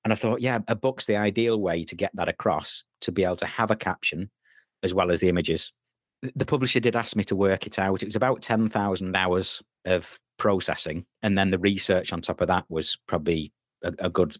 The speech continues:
f-, six to nine months full time. Then the publisher's got their bit to do, and, and we've got to do the design. Getting the print right was very important, because you can imagine for me to go through all of that,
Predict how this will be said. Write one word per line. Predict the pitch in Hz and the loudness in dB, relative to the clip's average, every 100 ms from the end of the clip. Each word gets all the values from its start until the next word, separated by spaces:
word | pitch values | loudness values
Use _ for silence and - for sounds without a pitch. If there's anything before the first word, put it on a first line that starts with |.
| - | -14
f-, | - - - _ _ - | -14 -16 -20 _ _ -10
six | - - - | -2 0 0
to | - | 0
nine | 90 87 87 | 2 2 2
months | 85 90 - | 0 -2 -4
full | - 90 | 0 0
time. | 80 87 80 85 - - - - _ | 2 2 2 0 -4 -18 -20 -20 _
Then | 107 117 110 | -4 0 2
the | 107 | 2
publisher's | 113 104 - | 2 2 2
got | 95 104 | 0 0
their | 101 101 98 | 2 2 2
bit | 101 | 0
to | - | -2
do, | 92 101 98 87 | 0 2 2 0
and, | 82 78 - | -4 -8 -8
and | 90 | -6
we've | 80 | 0
got | 82 | 0
to | |
do | 85 85 | 2 2
the | 85 | 2
design. | 90 98 98 95 95 95 - - - _ - | 2 2 4 4 2 0 -6 -20 -20 _ -2
Getting | 113 104 | 2 2
the | 95 | 2
print | - 139 131 | 2 0 2
right | 127 | 2
was | 117 113 | 2 2
very | 113 110 | 4 4
important, | 107 107 117 117 110 - | 4 4 2 2 -2 -6
because | 101 92 | -4 -4
you | 90 | -4
can | 98 | 0
imagine | 98 98 90 95 90 - _ | 4 4 4 2 0 -6 _
for | - 104 | 0 2
me | 110 | 4
to | 110 | 2
go | - 101 | 2 2
through | 101 | 2
all | 107 120 123 | 2 4 2
of | 110 | 0
that, | - 101 85 | 0 2 2